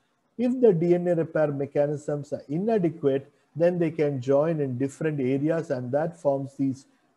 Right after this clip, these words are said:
triradials, the tetraradials, which you see,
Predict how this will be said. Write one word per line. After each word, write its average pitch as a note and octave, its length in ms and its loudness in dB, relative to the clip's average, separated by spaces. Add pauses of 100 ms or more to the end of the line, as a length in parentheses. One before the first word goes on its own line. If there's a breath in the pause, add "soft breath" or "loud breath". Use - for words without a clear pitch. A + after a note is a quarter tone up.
(100)
triradials, D3 1080 2 (380)
the B2 100 -2
tetraradials, C#3 1300 0 (220)
which C3 220 -8
you C3 80 -2
see, C#3 380 0